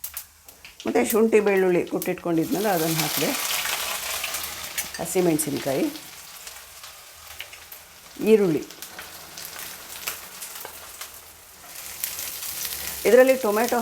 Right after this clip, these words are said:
ಹಾಕಲ್ಲ ಈ ಮಸಾಲೆ ರೈಸ್ಗೆ. ಕಡೆಯಲ್ಲಿ ನಿಂಬೆ ರಸ ಹಿಂಡಿದ್ರೆ ತುಂಬ ಟೇಸ್ಟಿಯಾಗಿ ಚೆನ್ನಾಗಿರುತ್ತೆ. ಕಾಬೂಲ್ ಕಡಲೆಕಾಳಲ್ಲಿ ತುಂಬ ಫೈಬರ್ ಇದೆ,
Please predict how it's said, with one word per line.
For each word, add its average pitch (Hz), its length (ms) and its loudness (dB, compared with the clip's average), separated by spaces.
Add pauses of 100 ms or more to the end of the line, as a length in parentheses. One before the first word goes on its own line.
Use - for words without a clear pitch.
ಹಾಕಲ್ಲ 185 300 2 (160)
ಈ - 100 4
ಮಸಾಲೆ 185 420 6
ರೈಸ್ಗೆ. 170 300 2 (140)
ಕಡೆಯಲ್ಲಿ 226 520 8 (220)
ನಿಂಬೆ 220 300 6
ರಸ 196 140 0 (220)
ಹಿಂಡಿದ್ರೆ 175 400 4 (120)
ತುಂಬ 170 140 4 (260)
ಟೇಸ್ಟಿಯಾಗಿ 156 500 0
ಚೆನ್ನಾಗಿರುತ್ತೆ. 147 520 0 (1800)
ಕಾಬೂಲ್ 226 380 8
ಕಡಲೆಕಾಳಲ್ಲಿ 202 680 4 (320)
ತುಂಬ 220 320 6 (100)
ಫೈಬರ್ 190 440 6
ಇದೆ, 165 180 6